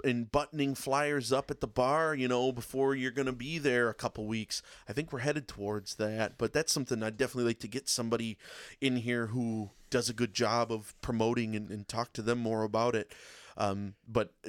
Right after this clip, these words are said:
go-, going back to the age thing and being taken advantage of, I think definitely when we, w-, we were doing the original thing and then we got out of it, and around twenty-two,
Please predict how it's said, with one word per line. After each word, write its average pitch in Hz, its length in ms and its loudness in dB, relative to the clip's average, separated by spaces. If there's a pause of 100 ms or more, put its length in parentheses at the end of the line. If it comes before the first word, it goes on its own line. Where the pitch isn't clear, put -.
(200)
go-, 147 200 2
going 156 280 0
back 143 260 0
to 143 140 -4
the 110 200 -2
age 151 340 2
thing 107 260 -2
and 101 140 -6
being 117 220 0
taken 110 360 -4
advantage 107 560 -2
of, 110 200 -2 (320)
I 110 60 -8
think 127 400 -4
definitely 135 460 0
when 120 260 0
we, 127 280 0
w-, 127 260 -4 (200)
we 131 180 0
were 151 120 0
doing 180 300 0
the 160 120 2
original 143 440 2
thing 127 360 0
and 120 180 0
then 120 180 2
we 120 80 2
got 120 200 2
out 113 200 2
of 113 120 0
it, 113 320 0
and 107 240 0
around 120 460 0
twenty-two, 131 920 0